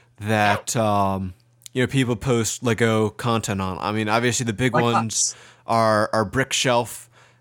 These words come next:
Speaker 1: and, uh, Flickr for posting creations, but, um, you know, there's blogs like the Brothers Brick and, and stuff like that,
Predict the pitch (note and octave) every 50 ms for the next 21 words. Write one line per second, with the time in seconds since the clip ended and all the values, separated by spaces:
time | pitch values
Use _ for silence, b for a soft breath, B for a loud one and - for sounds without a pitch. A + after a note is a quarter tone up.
0 | b b - A2+ G#2+ G#2+ G#2 G#2 G2+ G#2 G2+ G2 F#2+ - - C#3 C#3+ - C3+ A#2
1 | A2 A2+ A2 - A#2+ G2+ - B2+ A2+ G#2 - A2 G#2+ G2 - A2 G#2+ A2+ A#2 A2
2 | - G#2+ G2+ G2+ G#2+ G#2 - B B B B B B B B - B2+ A#2 A2 G#2+
3 | G2 - - A2 G#2+ G#2 G#2 A2+ C3 B2 A#2 A2+ C3 C3 A2+ - - B2+ B2+ B2+
4 | B2 B2 G#2 A2 A#2 G2 A2 G#2 - _ _ _ - C#3 B2+ A#2+ A#2+ A#2 A2+ G2+
5 | - - A#2 A2+ A2+ A2+ - - B2 A2 G#2+ A2 A2 G#2 - A2+ A#2+ G#2 - -
6 | B2 G#2+ G2 A2+ A2 G2+ - A2+ G#2+ G#2+ A2 - - _